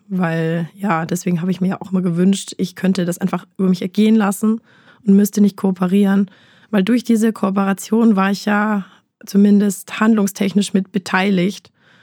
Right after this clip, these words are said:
und hab mich als, ja, aktiv empfunden, als,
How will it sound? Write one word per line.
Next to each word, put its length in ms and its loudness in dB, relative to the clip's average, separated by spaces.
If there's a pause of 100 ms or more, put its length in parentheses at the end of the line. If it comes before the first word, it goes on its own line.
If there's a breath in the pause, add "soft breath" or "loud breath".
(180 soft breath)
und 260 2
hab 200 0
mich 340 0
als, 640 -4 (400 soft breath)
ja, 380 -2 (140)
aktiv 760 -6 (200)
empfunden, 760 0 (580 soft breath)
als, 720 -4